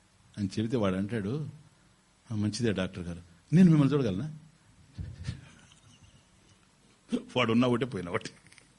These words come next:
ఇప్పుడు నేను నిన్ను వచ్చి చూస్తాను రేపు ఉదయం అని డాక్టర్ చెప్తాడు. వీడికి డౌట్ ఏంటంటే, "నువ్వు చూస్తావయ్యా, నేను చూడగలనా?" అని. అంటే వాడికి ఇంకా డౌట్ ఉంది పోతానని.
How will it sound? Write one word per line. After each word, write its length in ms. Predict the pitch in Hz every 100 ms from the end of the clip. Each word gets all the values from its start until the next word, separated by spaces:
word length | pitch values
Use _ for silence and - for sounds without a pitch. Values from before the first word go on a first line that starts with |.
| _ - -
ఇప్పుడు 520 | 247 - 160 143 233 - - - -
నేను 220 | 151 208
నిన్ను 180 | 190 175
వచ్చి 220 | 170 240
చూస్తాను 300 | 226 247 233
రేపు 140 | 214 185
ఉదయం 320 | 170 202 196
అని 100 | 180
డాక్టర్ 400 | 147 185 202 156
చెప్తాడు. 360 | 151 165 139
వీడికి 240 | 127 156 139
డౌట్ 280 | 131 180 185
ఏంటంటే, 340 | 131 117 117 - -
"నువ్వు 260 | 156 196 208
చూస్తావయ్యా, 720 | 202 247 214 139 135 180 156
నేను 260 | 131 180 175
చూడగలనా?" 420 | 190 214 196 180
అని. 220 | 156 101 - - - - - -
అంటే 120 | 160 170
వాడికి 300 | 147 196 202
ఇంకా 160 | 247
డౌట్ 220 | 208 226
ఉంది 100 | 226
పోతానని. 720 | 214 - - - - - -